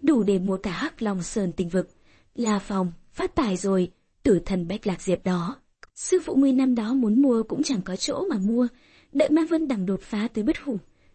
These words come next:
ngươi cho nó phục dụng Tử Thần Bách Lạc Diệp, thực lực tuyệt đối sẽ tăng vọt.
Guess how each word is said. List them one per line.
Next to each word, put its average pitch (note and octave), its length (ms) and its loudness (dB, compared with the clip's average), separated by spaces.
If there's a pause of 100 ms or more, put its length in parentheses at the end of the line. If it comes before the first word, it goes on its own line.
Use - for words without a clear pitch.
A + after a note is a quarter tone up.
ngươi F#4 180 4
cho E4+ 120 2
nó C4+ 220 2
phục - 180 -6
dụng A#3+ 220 -6
Tử G#3+ 160 0
Thần G3 300 -4
Bách D#4+ 180 -4
Lạc A#3+ 160 -6
Diệp, G3 220 0 (460)
thực - 180 -4
lực G#3 240 -4
tuyệt A3 260 2
đối A3 240 -2
sẽ - 200 -6
tăng A3+ 220 -4
vọt. G#3+ 200 -2